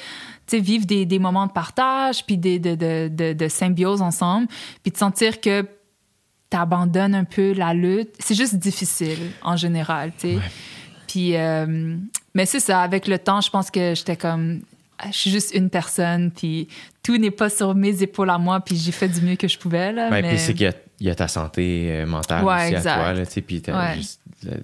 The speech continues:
Speaker 2: ta, ta vie, ton quotidien, le, ton
Speaker 1: Ouais.
Speaker 2: bonheur, il y a
Speaker 1: Ouais.
Speaker 2: tes limites, euh,
Speaker 1: Ouais,
Speaker 2: tu sais, il y a tout
Speaker 1: cent pour cent.
Speaker 2: ça, là.
Speaker 1: Puis ça, c'est, ça, c'est, ça, c'est quelque chose que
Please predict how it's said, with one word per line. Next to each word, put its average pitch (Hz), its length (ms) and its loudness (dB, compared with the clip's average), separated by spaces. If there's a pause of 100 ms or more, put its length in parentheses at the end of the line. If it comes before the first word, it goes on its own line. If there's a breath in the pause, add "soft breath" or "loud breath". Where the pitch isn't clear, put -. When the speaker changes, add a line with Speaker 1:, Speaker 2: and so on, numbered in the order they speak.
Speaker 2:
ta, 78 180 -8
ta 82 240 -8
vie, 78 300 -8
ton 82 160 -6
quotidien, 80 600 -6
le, 82 140 -6
ton 95 140 -2
Speaker 1:
Ouais. 87 200 0
Speaker 2:
bonheur, 76 360 -2
il 80 140 -4
y 82 40 -2
a - 20 -2
Speaker 1:
Ouais. 190 200 -2
Speaker 2:
tes 87 100 0
limites, 82 600 -2
euh, 92 180 0
Speaker 1:
Ouais, 190 360 0
Speaker 2:
tu 196 100 -6
sais, - 0 -
il 175 40 0
y 196 40 2
a - 20 4
tout - 0 -
Speaker 1:
cent 202 60 2
pour 190 160 -2
cent. 185 180 -2
Speaker 2:
ça, 127 160 0
là. 123 120 0 (440 loud breath)
Speaker 1:
Puis 220 100 2
ça, 262 140 2
c'est, - 280 0 (100)
ça, - 160 0
c'est, 214 280 2
ça, 240 140 -2
c'est 226 120 -2
quelque 208 200 0
chose 220 340 2
que 185 300 0